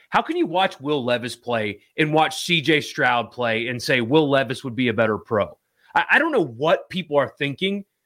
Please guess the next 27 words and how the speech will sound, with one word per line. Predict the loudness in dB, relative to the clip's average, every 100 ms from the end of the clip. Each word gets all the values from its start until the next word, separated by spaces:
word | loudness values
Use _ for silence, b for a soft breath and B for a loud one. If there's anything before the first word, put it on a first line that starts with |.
| _ _
w-, | -4 2 4 4
when | 4
they | 4 2
watch | 0 0 -2 -2
quarterbacks | 2 4 4 2 0 -4
and | 0
they | 2
look | 2 0
at | -2
C | -2 0
J | 0
Stroud | 0 2 2 2 0
and | -6
think | -6 -6 -2
that | -2 -2
he | -2 2 4
is | 4 0 -2
a | -2
step | -4 -4 0 0 -2 _ _ _ _
below | 0 2 4 4
Will | 0 0 0 0 0 0
Levis. | -2 -2 -8 -14 -18 _ _ -6
C | 0 2
J | 4 2
Stroud | 2 2 4 0 -4
can | -6 -4
do | -2 -4